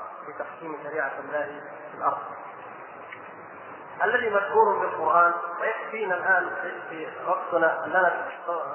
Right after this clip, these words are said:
نتوسع فيه، أن الله سبحانه وتعالى أنزل هاروت وماروت،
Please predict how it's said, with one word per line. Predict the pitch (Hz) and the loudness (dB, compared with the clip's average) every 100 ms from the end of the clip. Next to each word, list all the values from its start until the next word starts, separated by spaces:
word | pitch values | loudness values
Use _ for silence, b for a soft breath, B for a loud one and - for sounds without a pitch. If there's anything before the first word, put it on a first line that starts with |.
| 147 | -6
نتوسع | 165 175 - 147 147 | -4 -6 -4 -4 -4
فيه، | 214 - - - 196 | -6 -10 -14 -4 0
أن | 226 208 | 2 2
الله | 180 175 208 185 - - | 0 4 6 6 2 -2
سبحانه | - 190 160 | 2 2 4
وتعالى | 156 151 - 170 156 156 - - - - - - - - - | 0 2 6 6 4 2 -2 -8 -10 -12 -12 -14 -14 -6 2
أنزل | 202 214 185 160 151 - | 2 4 4 6 4 4
هاروت | 165 180 196 170 - 131 165 | 4 6 4 -2 -4 -4 0
وماروت، | 175 180 180 175 | 4 6 4 0